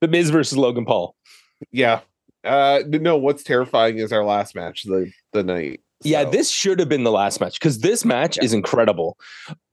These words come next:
Speaker 2: Yeah.
Speaker 1: Logan Paul hits a crossbody into a moonsault. He land-, he nearly knocks himself out, though, because he's a little out of position and nearly hits and basically eats Miz's knees. Then Miz c-,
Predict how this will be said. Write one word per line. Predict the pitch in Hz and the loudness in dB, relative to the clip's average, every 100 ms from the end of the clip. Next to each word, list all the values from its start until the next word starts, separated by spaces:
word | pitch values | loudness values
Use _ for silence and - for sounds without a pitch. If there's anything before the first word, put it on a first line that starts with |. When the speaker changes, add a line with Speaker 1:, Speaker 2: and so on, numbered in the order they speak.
| - | -2
Speaker 2:
Yeah. | 139 | 2
Speaker 1:
Logan | 214 269 240 | 4 4 2
Paul | - 131 143 196 226 - _ _ | 2 4 4 2 0 -12 _ _
hits | - 190 151 151 - | -8 -2 0 -2 0
a | 123 113 | 0 0
crossbody | - 139 147 - 110 123 139 | 0 0 0 0 0 2 2
into | 131 135 147 | 0 0 0
a | |
moonsault. | 110 120 120 147 147 - - | 2 0 2 0 0 -10 -4
He | 208 | 0
land-, | 180 156 180 214 | 2 2 2 0
he | 180 277 | 0 2
nearly | 330 285 | 2 2
knocks | 190 143 156 | 2 0 0
himself | 196 175 143 | 0 0 2
out, | 127 131 | 0 2
though, | - | 0
because | 170 127 147 | 0 -2 -2
he's | 143 185 | 0 0
a | |
little | 311 339 302 | 2 2 2
out | 233 185 | 0 -2
of | 139 | -2
position | 135 135 131 123 110 104 - - - _ | -2 0 0 0 -2 -4 -12 -20 -20 _
and | 131 131 123 | 0 2 2
nearly | 214 147 160 | 2 2 2
hits | 120 135 - | 0 -2 -2
and | 160 151 | 0 0
basically | 180 180 - 160 - | 0 -2 0 -2 -2
eats | 147 - | -4 0
Miz's | 131 117 110 | 0 2 2
knees. | 104 104 110 - 190 160 | 2 2 0 -4 -12 -2
Then | 190 220 | 0 2
Miz | 233 302 | 2 2
c-, | - - | -2 -10